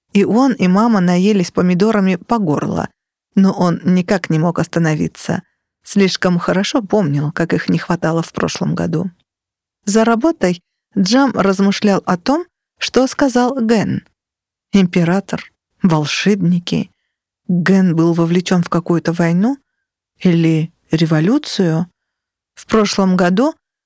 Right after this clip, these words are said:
Джам выучил названия всех стран мира с их столицами. Неужели эта долгая зубрежка оказывается бесполезной? Интересно,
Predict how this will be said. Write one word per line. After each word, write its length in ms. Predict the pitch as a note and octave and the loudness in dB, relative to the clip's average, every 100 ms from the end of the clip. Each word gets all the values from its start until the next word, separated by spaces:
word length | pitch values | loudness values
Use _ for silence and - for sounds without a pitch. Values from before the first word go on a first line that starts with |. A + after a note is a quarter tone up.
| - | -4
Джам 480 | F#3+ F#3 A3 F#3+ F3+ | -2 2 2 2 0
выучил 460 | A3 C4 G3+ F#3+ F#3 | 2 2 0 0 2
названия 640 | F#3+ F3 F#3 A3+ A3 F3+ | 2 2 2 2 2 0
всех 300 | - G3 F3+ | -2 -2 -2
стран 380 | - F#3 F3+ F#3+ | -2 0 2 2
мира 240 | B3+ G#3 | 2 0
с 120 | - | -2
их 100 | - | -6
столицами. 760 | - B3 A#3+ E3 - E3+ F3 F3 _ _ _ _ _ - | -4 -2 0 0 -2 -4 -4 -6 _ _ _ _ _ 0
Неужели 560 | F3 F#3 F#3 C4 A3+ F3 | 2 2 2 2 2 0
эта 340 | - G3 G#3 | 0 0 2
долгая 480 | F#3 F#3 D#3+ F3 E3 | 2 2 2 0 0
зубрежка 760 | E3 F3 B3 A3+ - D#3+ F3+ - | 0 0 0 -2 -6 -6 -6 -2
оказывается 720 | G#3 A3+ G#3 F#3+ G3+ G3 - | 0 2 0 2 0 0 0
бесполезной? 960 | F#3 G3+ - A3+ D#3 D#3 F#3+ F3 - _ _ _ _ _ - | -2 -2 -2 -2 -2 -2 -6 -6 -10 _ _ _ _ _ 0
Интересно, 800 | F3+ F#3 F3+ D3 - D3+ D3+ | 2 2 2 0 -2 -6 -6